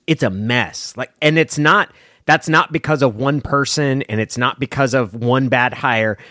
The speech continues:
Like, it is a mess because of all of the different conflicting agendas that are there and the amount of money that's involved.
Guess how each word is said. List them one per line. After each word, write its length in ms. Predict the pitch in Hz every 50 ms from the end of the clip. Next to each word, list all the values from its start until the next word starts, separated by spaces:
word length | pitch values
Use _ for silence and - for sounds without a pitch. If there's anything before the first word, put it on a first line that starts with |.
| - - _
Like, 220 | - 127 120 - - -
it 180 | 151 151 139
is 320 | 139 143 143 123 101 - - -
a 80 | 117
mess 580 | 107 113 110 113 120 127 127 117 101 - - -
because 340 | - 113 107 - 120 110 101
of 100 | 98 101 - -
all 260 | 127 127 135 131 123
of 100 | 113 101
the 60 | 117
different 360 | 104 120 117 - - 117 -
conflicting 520 | - 101 98 - - 117 107 - - 98 104
agendas 500 | 92 82 92 101 101 104 98 98 90 -
that 120 | 113 92
are 80 | 95 92
there 200 | 98 101 95 -
and 200 | - 117 110 110
the 80 | 107 104
amount 260 | 98 104 104 104 98
of 60 | 90
money 320 | 87 90 92 95 95 95 87
that's 240 | 82 87 - - -
involved. 480 | 87 80 - 92 85 85 82 - -